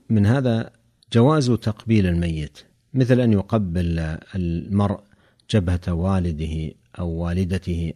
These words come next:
أو عالم بعد وفاته على سبيل التوديع له. وعن أنس بن مالك رضي الله عنه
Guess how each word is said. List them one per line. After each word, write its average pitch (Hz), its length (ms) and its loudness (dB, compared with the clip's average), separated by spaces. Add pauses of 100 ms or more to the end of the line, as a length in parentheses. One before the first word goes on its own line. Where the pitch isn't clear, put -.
أو 90 140 -2
عالم 92 640 -2
بعد 87 220 -2
وفاته 113 720 0
على 135 240 0
سبيل 147 520 2
التوديع 110 720 4
له. 76 320 -6 (1600)
وعن 117 280 2
أنس 165 340 2
بن 123 240 4
مالك 87 600 0 (300)
رضي 110 240 4
الله 82 340 -2
عنه 135 260 2